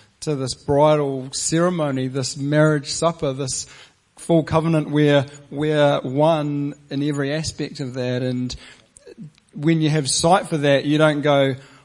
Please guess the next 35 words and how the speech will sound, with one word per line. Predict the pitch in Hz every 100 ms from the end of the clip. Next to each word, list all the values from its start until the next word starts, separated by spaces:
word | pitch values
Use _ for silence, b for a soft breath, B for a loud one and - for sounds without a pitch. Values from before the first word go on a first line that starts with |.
| -
"Oh, | 143 139
my, | 131 143 143 131 - _
my | 127 123
tractor, | - 170 - 202 135
I've | 127 131
got | 131 139
a |
new | 135 135
tractor," | 131 175 165 - 139
or, | 127 127 123 120
"I've | 135 127
got | 147 156
this | 135 - - _ _ _ _ _
thing | - 151 139
which | 131 -
is | 135
so | - - 143 135 127 - b b _
insignificant | 151 156 151 135 170 175 165 139
in | 131 127
comparison." | - 131 139 160 196 208 - 143 123 180 - B B B B B
Um, | 147 143 143 139 123 - _ _ _ _ _ _ _ -
and | 139
I, | 139 143 143
I | 151
guess, | 175 170 -
um, | 143 143
an | 143 143
example | 123 139 156 156
of | 127
that | 135 135 - - _ _
for | - 139
me | 143
in | 143 131
Scripture | - 151 - 139 135
is, | 131 123 113 -